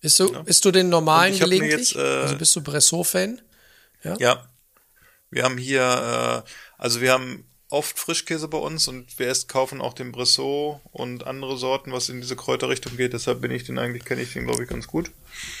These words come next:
Speaker 2: Und, ähm, wie gesagt, ich hab dazu diese wunderbaren Clubkekse von Lorenz oder Cracker besser gesagt. Und, äh, Daniel hat auch mal schon mal sein Näschen ins weiße Pulverchen <laughs> gesteckt.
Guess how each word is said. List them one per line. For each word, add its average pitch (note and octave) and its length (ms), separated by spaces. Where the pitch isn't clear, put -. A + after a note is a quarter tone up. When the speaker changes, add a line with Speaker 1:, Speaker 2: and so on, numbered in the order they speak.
Speaker 2:
Und, B2+ 460
ähm, B2 260
wie B2+ 80
gesagt, C3 280
ich - 100
hab C#3+ 140
dazu C#3 260
diese B2 220
wunderbaren B2+ 520
Clubkekse C#3 1200
von A#2 320
Lorenz C3+ 640
oder A#2 180
Cracker D3+ 340
besser A#2 240
gesagt. A#2+ 440
Und, A#2 300
äh, A#2 380
Daniel C3 560
hat - 140
auch B2+ 140
mal C3+ 100
schon B2 160
mal A#2 100
sein A#2 160
Näschen A#2+ 320
ins A#2 360
weiße A#2 260
Pulverchen A#2+ 520
<laughs> A2+ 120
gesteckt. - 440